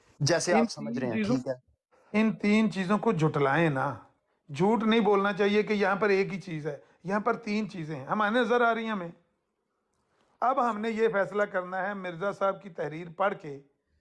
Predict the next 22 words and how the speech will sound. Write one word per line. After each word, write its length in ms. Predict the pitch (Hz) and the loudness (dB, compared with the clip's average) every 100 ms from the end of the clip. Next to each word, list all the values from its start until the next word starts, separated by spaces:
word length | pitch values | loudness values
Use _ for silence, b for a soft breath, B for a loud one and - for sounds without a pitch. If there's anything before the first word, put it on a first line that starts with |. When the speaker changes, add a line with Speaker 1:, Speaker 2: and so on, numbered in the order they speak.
| _ _ _ | _ _ _
Speaker 2:
कि 80 | - | -14
ऊपर 380 | - 247 233 269 | -6 -4 0 0
कौन 300 | 262 240 240 | 2 0 0
है, 120 | 240 | -2
नीचे 300 | 220 190 247 | -4 -4 -4
कौन 260 | 247 233 233 | 0 0 0
है, 80 | 240 | 0
सबसे 300 | 262 - 233 | -2 -2 -6
नीचे 240 | 180 180 | -6 -10
कौन 220 | 165 160 | -8 -8
है 80 | 151 | -8
तीनों 240 | 165 156 | -10 -10
में 120 | 147 135 | -10 -14
से, 140 | _ _ | _ _
या 140 | 165 220 | -4 -4
तीनों 320 | 226 220 240 | -4 -2 0
बराबर 360 | 190 170 208 247 | 2 2 2 0
हैं 200 | 226 - _ _ _ _ 170 | -2 -10 _ _ _ _ -2
या 120 | 226 | 0
ऊपर 260 | 190 202 214 | 2 0 -2
नीचे 280 | 214 214 | -2 -6
हैं। 240 | 196 185 | -8 -10